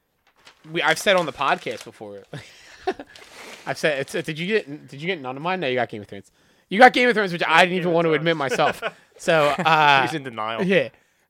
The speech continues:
Speaker 2: I got, I got one for both of you. It's Scrubs and,
Speaker 1: S-,
Speaker 2: and the Game of Thrones.
Speaker 1: Scrubs?
Speaker 2: Yeah, but both, but frankly speaking, it is when you think, when I think of T V, I think of Shane, I think, I think Scrubs,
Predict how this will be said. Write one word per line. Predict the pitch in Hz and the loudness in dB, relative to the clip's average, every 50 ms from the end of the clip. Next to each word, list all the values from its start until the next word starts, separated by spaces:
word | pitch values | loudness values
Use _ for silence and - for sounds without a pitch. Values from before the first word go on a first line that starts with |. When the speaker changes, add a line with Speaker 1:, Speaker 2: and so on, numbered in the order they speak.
| _ - | _ -16
Speaker 2:
I | 165 | -8
got, | 170 208 214 196 175 | -2 -2 -2 -2 -2
I | 175 180 180 | -4 -6 -6
got | 202 214 202 | -4 -6 -4
one | 175 185 190 175 | -4 -4 -6 -6
for | 170 165 | -8 -16
both | 147 147 156 160 156 160 139 | -16 -12 -12 -12 -12 -14 -20
of | 127 | -20
you. | 120 117 113 _ _ _ _ _ | -20 -20 -20 _ _ _ _ _
It's | 156 _ | -20 _
Scrubs | - - _ 180 175 175 170 160 | -20 -14 _ -8 -8 -8 -8 -10
and, | 160 165 160 151 143 _ - | -14 -16 -16 -16 -18 _ -20
Speaker 1:
S-, | 170 - - - _ _ _ _ _ | -20 -18 -18 -20 _ _ _ _ _
Speaker 2:
and | - 151 143 147 | -16 -16 -16 -16
the | 147 147 139 143 | -16 -18 -20 _
Game | 147 151 147 143 | -16 -16 -16 -16
of | 143 - | -18 -18
Thrones. | - 143 143 135 | -16 -16 -14 -16
Speaker 1:
Scrubs? | 127 127 156 143 151 170 185 202 | -8 -4 -2 0 2 2 2 0
Speaker 2:
Yeah, | 214 220 | -2 -4
but | 180 | 0
both, | 175 240 269 277 226 196 | 2 2 2 2 2 -4
but | 170 247 233 - _ _ _ _ _ | -6 -6 -6 -6 _ _ _ _ _
frankly | _ - 208 214 208 208 214 185 | _ -2 -2 -2 -2 -4 -8 -14
speaking, | - - - 190 185 180 190 185 175 180 - | -14 -10 -10 -10 -8 -8 -8 -10 -10 -10 -10
it | 214 190 185 | -10 -8 -8
is | 190 190 190 170 165 | -6 -8 -8 -8 -10
when | 170 175 170 | -14 -12 -12
you | 175 180 | -12 -14
think, | 170 - 202 202 208 - | -10 -8 -8 -8 -6 -4
when | 185 190 | -2 -2
I | 202 208 | -2 -2
think | 202 - 220 214 214 202 | -2 -6 -8 -8 -8 -12
of | 175 | -18
T | - - 196 196 | -14 -12 -12 -12
V, | 165 170 180 175 170 | -10 -8 -8 -6 -8
I | 156 | -8
think | 156 - 165 160 - | -10 -14 -16 -16 -16
of | 139 | -20
Shane, | - - 165 160 165 165 160 | -16 -12 -10 -10 -8 -8 -10
I | 151 | -12
think, | 143 - 156 147 - _ _ _ _ _ _ _ _ | -12 -14 -14 -14 -14 _ _ _ _ _ _ _ _
I | 151 | -20
think | 139 - 180 165 | -16 -14 -14 -14
Scrubs, | - - 214 196 185 185 185 | -6 -4 -2 -2 -2 -4 -8